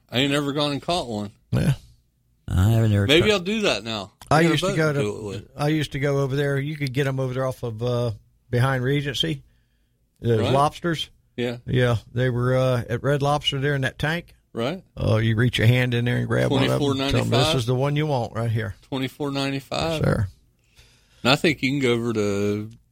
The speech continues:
Speaker 1: Beach Road Fish House and get lobster on Thursday night for fifteen dollars.
Speaker 2: Uh, Beach Road. Yes.
Speaker 1: Yeah.
Speaker 2: Yes.
Speaker 1: Beach Road Fish House.
Speaker 2: Yeah.
Speaker 1: Chicken dinners.
Speaker 2: Yeah.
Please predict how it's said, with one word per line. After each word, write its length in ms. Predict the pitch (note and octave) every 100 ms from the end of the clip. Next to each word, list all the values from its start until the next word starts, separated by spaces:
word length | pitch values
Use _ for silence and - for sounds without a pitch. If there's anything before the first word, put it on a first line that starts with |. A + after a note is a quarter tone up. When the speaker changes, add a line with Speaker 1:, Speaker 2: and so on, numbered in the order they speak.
| _ _ - A#2
Speaker 1:
Beach 280 | C3+ B2 -
Road 220 | C3+ A#2+
Fish 340 | - C3 D#3 -
House 320 | A#2 A2+ -
and 120 | G2+
get 160 | G#2 C#2+
lobster 500 | A2 A#2 A#2+ - A2
on 120 | F2
Thursday 500 | - G2+ G#2 - F#2+
night 260 | F#2 A#2+ -
for 140 | G2 - _
fifteen 540 | C#3+ - - B2 G#2+
dollars. 640 | G2+ A2 A#2 F#2+ G2 - - _ _ _ _ -
Speaker 2:
Uh, 1000 | A2 G#2+ A2 A1 A1+ G#1+ G#1+ G#1 G1+ G1+
Beach 360 | - G#1+ -
Road. 300 | G#2 G#2 A2 -
Yes. 380 | B2+ A2 G#2 - - - _
Speaker 1:
Yeah. 180 | A#2 A2+
Speaker 2:
Yes. 220 | G#2+ G2+ - - _
Speaker 1:
Beach 240 | - G2 -
Road 160 | G#2+ G2+
Fish 300 | A#2+ G#2+ -
House. 140 | G#2
Speaker 2:
Yeah. 100 | - - - _
Speaker 1:
Chicken 360 | - - - A#2
dinners. 480 | A#2 A#2+ C3 - -
Speaker 2:
Yeah. 220 | - -